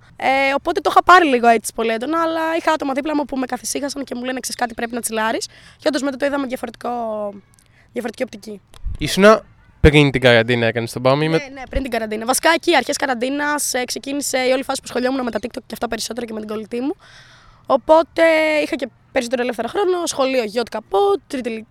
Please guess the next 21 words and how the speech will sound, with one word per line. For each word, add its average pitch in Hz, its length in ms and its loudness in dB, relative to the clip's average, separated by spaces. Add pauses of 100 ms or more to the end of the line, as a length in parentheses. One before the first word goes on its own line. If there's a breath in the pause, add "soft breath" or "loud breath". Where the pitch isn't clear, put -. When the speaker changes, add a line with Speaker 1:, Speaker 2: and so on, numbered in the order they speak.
Speaker 1:
τρίτη 226 360 -10 (140)
γυμνασίου, 214 480 -8
ναι, 214 180 -10
τίποτα. 294 320 -6 (600 soft breath)
Δεν 226 100 -6
κάνω 226 160 0
με 214 80 -10
κάνω, 330 300 -2
οπότε 311 320 -4 (760)
είχα - 200 -10
πάρα 254 220 0
πολύ 220 140 -6
ελεύθερο 220 280 -8
χρόνο 214 160 -8
για 214 100 -8
να 214 60 -10
ασχοληθώ 220 340 -8
με 208 100 -8
το 226 160 -10
TikTok 339 240 -8 (160)
και 311 160 -12